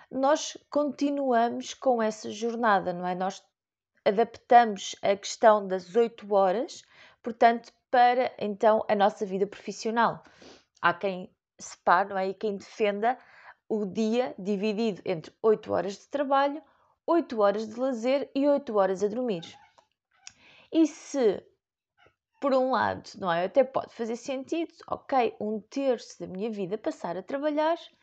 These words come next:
será que em termos práticos é mesmo isso que acontece? Porque Portugal é o país número um de risco de burnout. E porquê que isto acontece?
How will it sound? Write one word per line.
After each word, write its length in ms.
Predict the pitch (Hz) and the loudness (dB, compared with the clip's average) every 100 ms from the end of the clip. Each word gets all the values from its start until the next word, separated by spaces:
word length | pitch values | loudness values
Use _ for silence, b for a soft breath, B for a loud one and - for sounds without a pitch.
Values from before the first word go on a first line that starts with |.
| B B B B _ _ _ | B B B B _ _ _
será 320 | _ - 381 381 | _ -2 2 2
que 160 | 370 | 2
em 80 | 311 | -2
termos 320 | 320 294 - | -2 -2 -6
práticos 1080 | - _ 240 240 254 233 214 - 226 220 - - | -12 _ 4 4 2 -8 -14 -12 -12 -10 -12 -6
é 160 | 233 226 | 0 2
mesmo 560 | 220 233 285 269 233 | 2 0 0 0 -2
isso 220 | 240 233 - | -4 -6 -10
que 100 | 220 | -10
acontece? 840 | - 196 185 160 190 - - - _ _ _ _ b b b b b _ | -8 -8 -4 -4 -4 -10 -20 -20 _ _ _ _ b b b b b _
Porque 520 | - 320 - 349 349 - _ _ _ _ _ _ _ - | -6 -6 -2 0 0 -4 _ _ _ _ _ _ _ -2
Portugal 640 | 349 302 233 226 226 254 269 _ _ _ _ | 0 0 4 6 6 4 -8 _ _ _ _
é 100 | 214 | -4
o 320 | 214 220 226 | -2 -2 -4
país 800 | 220 226 214 220 240 233 - - - - | 0 0 0 -2 -6 -10 -14 -16 -18 -10
número 520 | 220 247 247 254 214 | -4 -2 0 0 0
um 120 | 220 | -2
de 200 | 240 220 | -4 -4
risco 440 | 226 196 190 - 208 | -2 -4 -6 -8 -8
de 120 | 185 | -8
burnout. 600 | 175 214 247 220 185 - - - b b b b b _ | -6 -4 -2 0 -2 -8 -20 -20 b b b b b _
E 100 | - | -10
porquê 440 | 285 302 - 247 226 | -6 -6 0 0 0
que 120 | 233 | -4
isto 160 | - | -8
acontece? 800 | 240 220 226 202 220 - - - | -6 -4 -2 0 0 -4 -16 -20